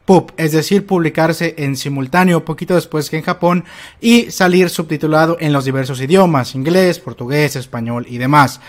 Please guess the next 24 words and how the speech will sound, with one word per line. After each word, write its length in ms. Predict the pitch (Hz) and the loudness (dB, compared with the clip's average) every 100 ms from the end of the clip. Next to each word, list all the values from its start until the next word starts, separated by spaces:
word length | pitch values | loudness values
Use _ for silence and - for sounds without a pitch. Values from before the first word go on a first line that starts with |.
| - - _ | -20 -20 _
Pero, 320 | 220 214 123 - - - | 6 6 6 -2 -20 -2
debido 560 | 180 185 214 240 254 - | 2 4 4 4 4 2
a 100 | 170 | -2
que 160 | 190 | -2
se 180 | 170 202 | 0 2
han 160 | 196 233 | 4 4
estado 380 | 226 - 202 202 | 2 2 2 0
filtrando 680 | - 160 175 180 185 185 | -4 -6 0 2 2 2
los 200 | 175 160 | 0 0
episodios 640 | 156 170 156 180 185 185 156 | -4 -6 -4 -2 0 0 0
nuevos 460 | 170 175 185 170 | 0 2 4 2
de 80 | 143 | 0
Shingeki 460 | 123 160 156 160 170 | -4 -4 -2 -2 -4
no 120 | 160 | -8
Kyojin 480 | - 175 170 151 147 - - - | -4 -2 0 -2 -6 -10 -16 0
antes 400 | 190 202 196 165 | 4 4 4 0
de 80 | 160 | 0
tiempo, 400 | 170 165 165 160 | 0 0 0 -2
incluso 340 | 156 208 208 | 0 -2 -2
días 460 | 156 185 220 190 180 | -4 2 2 4 2
antes 340 | 180 170 151 | 0 -2 -4
que 80 | 175 | -4
en 80 | 170 | -4
Japón, 420 | 175 170 180 | -4 2 2